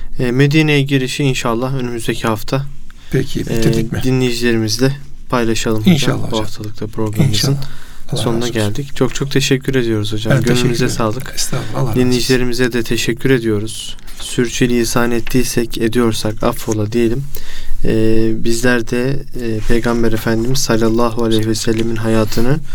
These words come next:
Speaker 1: ilk önce anlamaya, bir nebze de olsa anlatmaya gayret ediyoruz. Bu vesileyle tekrar tekrar teşekkürlerimizi iletiyoruz tüm dinleyicilerimize. Hocam, bir kez daha çok teşekkür ediyoruz.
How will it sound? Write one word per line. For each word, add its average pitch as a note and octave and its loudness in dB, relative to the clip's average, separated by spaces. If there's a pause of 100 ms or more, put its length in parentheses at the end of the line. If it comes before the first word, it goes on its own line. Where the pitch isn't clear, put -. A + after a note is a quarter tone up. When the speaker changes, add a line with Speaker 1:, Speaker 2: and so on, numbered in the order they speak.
(580)
Speaker 1:
ilk B2 0
önce C#3 2 (120)
anlamaya, B2+ 0 (440)
bir C#3+ -6
nebze G#2+ -4
de G2+ -4
olsa A2+ -2
anlatmaya A#2+ 0
gayret F#2+ 0
ediyoruz. F#2+ 0 (540)
Bu C#3 2
vesileyle A2 0
tekrar A#2 -2
tekrar B2 -4
teşekkürlerimizi A2 0 (240)
iletiyoruz A#2+ 2
tüm B2+ 0
dinleyicilerimize. G2+ 2 (480)
Hocam, A#2 0
bir A#2 0
kez G#2+ 2
daha C#3 2
çok A#2 -2
teşekkür G#2+ 0
ediyoruz. F#2+ 4